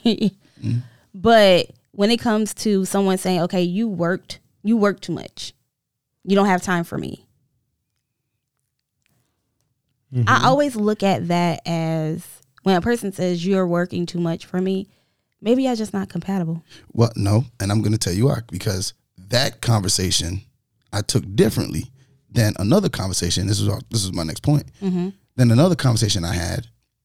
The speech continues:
Speaker 2: which was the person's issue was not that I work too much.
Speaker 1: Mm-hmm.
Speaker 2: The issue was I didn't create balance. And them putting it like that
Speaker 1: Mm-hmm.
Speaker 2: came off a lot different, came off to me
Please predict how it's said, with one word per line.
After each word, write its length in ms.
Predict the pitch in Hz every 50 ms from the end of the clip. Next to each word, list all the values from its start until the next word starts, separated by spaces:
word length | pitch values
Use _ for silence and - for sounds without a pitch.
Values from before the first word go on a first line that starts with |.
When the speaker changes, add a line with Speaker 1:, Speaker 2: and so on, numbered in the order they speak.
| _ _
Speaker 2:
which 280 | - 110 104 - -
was 400 | - 95 95 92 85 92 - - - _ _ _ -
the 120 | - -
person's 460 | - - 123 110 - - 104 95 - -
issue 300 | - 156 - - 120 107
was 340 | 104 98 95 92 - - - _ _ _ _
not 260 | - 180 190 - 104
that 100 | 101 101
I 60 | 98
work 300 | 87 80 98 98 - -
too 120 | - - 90
much. 320 | 87 82 87 - - - - _ -
Speaker 1:
Mm-hmm. 280 | 190 185 185 180 185 202 214 - _ _ _ _ 110
Speaker 2:
The 100 | 110 -
issue 200 | 117 113 - 95
was 140 | 98 95 92
I 60 | 78
didn't 200 | 78 69 69 -
create 280 | - - 78 - - -
balance. 440 | 87 80 - - _ _ - - _ _ _ _ _ _ _ _ _ _ _ _ _ _ _ _ _ _ _ _ _ _ _ _ _ _ _ _ _ _ _ _ _ _ _ _
And 300 | - 104 95 92 87 - - _
them 260 | - 113 117 113 120
putting 240 | 113 - 131 98 98
it 80 | 98 80
like 240 | 82 82 85 87
that 380 | 95 98 104 107 90 78 - _ _ _ _ _ _ -
Speaker 1:
Mm-hmm. 300 | 180 180 175 175 170 165
Speaker 2:
came 260 | 170 175 104 104 101
off 140 | 95 90 -
a 40 | 90
lot 340 | 90 80 71 69 - 87 92
different, 420 | - 123 127 107 - 85 90 -
came 220 | - 127 120 113 107
off 240 | 95 92 101 - - _
to 100 | - - 120
me 280 | 123 147 131 107 98